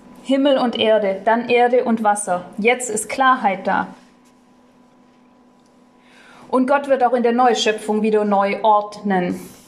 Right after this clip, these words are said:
Er wird das Chaos, das jetzt in dieser Welt herrscht, wegnehmen. Und das wird keinen Platz mehr haben. Und es gibt ja so viel Chaos in dieser Welt.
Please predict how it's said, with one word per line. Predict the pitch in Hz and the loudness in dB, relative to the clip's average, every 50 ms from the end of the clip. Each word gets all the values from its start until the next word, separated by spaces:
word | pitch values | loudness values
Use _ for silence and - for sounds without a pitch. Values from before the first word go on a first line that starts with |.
| - _ _ _ _ - - - - - | -20 _ _ _ _ -20 -20 -20 -6 -2
Er | - 240 233 | 0 0 2
wird | 254 254 247 | 2 2 0
das | 233 226 - | -2 -2 -6
Chaos, | - - - 277 285 311 320 330 339 320 - | -8 0 4 6 6 8 8 6 4 2 0
das | - 247 233 233 233 | -2 -2 -2 -2 -2
jetzt | 233 254 285 311 302 - - | 0 0 0 0 -2 -4 -2
in | 311 294 277 | 0 2 2
dieser | 294 277 294 269 233 | 2 2 2 2 4
Welt | 247 233 233 233 233 233 | 4 2 2 2 0 0
herrscht, | 220 220 214 214 214 208 - - | 2 2 2 2 0 -2 -4 -4
wegnehmen. | 202 190 190 214 208 208 - - 196 196 196 190 190 190 | -4 -2 0 0 -2 -2 -4 -6 -4 -4 -2 -2 0 0
Und | 202 202 202 214 | -2 0 -2 -2
das | 214 214 214 | -2 -2 -2
wird | 214 208 - | -4 -4 -4
keinen | - - 208 208 208 | -4 -2 -2 -2 -2
Platz | 208 202 196 202 - - | -2 -4 -6 -6 -6 -6
mehr | 202 185 185 | -4 -2 0
haben. | 180 185 185 185 185 185 185 - - - - - - - - - - - - - - - _ _ _ _ _ - - - - | 0 0 0 0 -2 -6 -8 -12 -18 -20 -20 -20 -20 -20 -20 -20 -20 -20 -20 -20 -20 -20 _ _ _ _ _ -20 -20 -10 -4
Und | - 233 240 | -2 -2 -2
es | 247 240 | -2 -2
gibt | - 269 233 - | -4 -4 -2 -2
ja | 240 220 | -2 -2
so | 226 220 | -2 -2
viel | 220 226 214 | -2 -4 -4
Chaos | 214 - - 277 277 233 196 190 190 | -4 -2 2 2 2 2 2 -2 -2
in | 190 202 | -2 -2
dieser | 196 202 190 196 196 208 | -2 0 0 0 2 2
Welt. | 233 233 202 185 - - - | 2 2 0 -2 -6 -12 -18